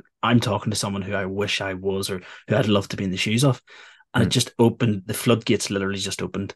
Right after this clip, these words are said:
Speaker 1: from there, Jonathan. I was able to ask so many different questions, find out so much information, literally in one hour. I think I,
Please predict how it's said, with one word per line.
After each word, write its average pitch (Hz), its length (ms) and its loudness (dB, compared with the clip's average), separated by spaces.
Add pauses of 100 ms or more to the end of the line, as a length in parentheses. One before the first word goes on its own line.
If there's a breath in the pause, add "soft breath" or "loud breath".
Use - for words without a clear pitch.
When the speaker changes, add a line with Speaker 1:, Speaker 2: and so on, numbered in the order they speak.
Speaker 1:
from 104 200 0
there, 92 180 4
Jonathan. 98 320 -2
I 101 40 0
was 104 120 -2
able 104 160 2
to - 120 -4
ask 98 280 -4
so 120 220 4
many 110 180 4
different - 260 -10
questions, 98 420 -6
find 104 200 0
out 101 120 -2
so - 220 2
much 107 200 0
information, 98 540 -6 (380 loud breath)
literally 110 360 8
in 143 120 4
one 107 180 4
hour. 104 220 2
I 101 60 -2
think 101 220 -6
I, 95 80 -4